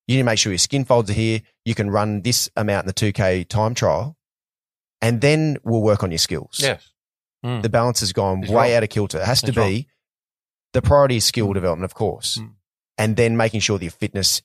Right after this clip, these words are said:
Speaker 1: is where it needs to be, so you get the best out of yourself and the people around you, and it's not affected.
Speaker 2: Oh, well, a-, as I'm being coached with Islamabad and now with Karachi in the Pakistan Super League, I always do. You wouldn't like me being in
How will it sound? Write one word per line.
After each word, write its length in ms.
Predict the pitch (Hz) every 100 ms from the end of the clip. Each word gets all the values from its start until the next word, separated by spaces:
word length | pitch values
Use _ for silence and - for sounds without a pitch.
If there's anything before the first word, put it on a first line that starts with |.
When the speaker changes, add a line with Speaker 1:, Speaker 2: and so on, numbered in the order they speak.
| -
Speaker 1:
is 500 | 95 80 - - - _ _ _ _ _
where 140 | - 101
it 40 |
needs 180 | 98 98
to 80 | 101
be, 180 | 98 92
so 360 | - 95 90 - _ _ _ _ -
you 80 | 101
get 140 | 104
the 60 | -
best 200 | 123 120
out 60 | 117
of 60 |
yourself 260 | 110 - 101 -
and 120 | 104
the 60 | 101
people 260 | 107 98
around 260 | 92 82 76
you, 60 | 67 _ -
and 60 |
it's 140 | 92 101
not 80 |
affected. 380 | 90 - 80 _ _ _ _
Speaker 2:
Oh, 80 | 147
well, 200 | 135 156 156
a-, 180 | 143 139
as 160 | 156 139
I'm 140 | 135
being 200 | 113 120
coached 300 | 113 127 -
with 80 | 110
Islamabad 680 | 107 - 113 110 107 113 107
and 120 | 104
now 220 | 107 107
with 160 | 98 -
Karachi 420 | 113 107 110 -
in 60 | 101
the 60 |
Pakistan 440 | - 107 98 113 90
Super 320 | - 135 107
League, 300 | 90 92 120 _ _ _ -
I 380 | 117 127 127 131
always 480 | 123 120 120 110 101
do. 440 | - 104 101 98 - _
You 300 | - 104 107
wouldn't 160 | 113 101
like 160 | 98 101
me 120 | 92
being 260 | 104 101
in 200 | 98 101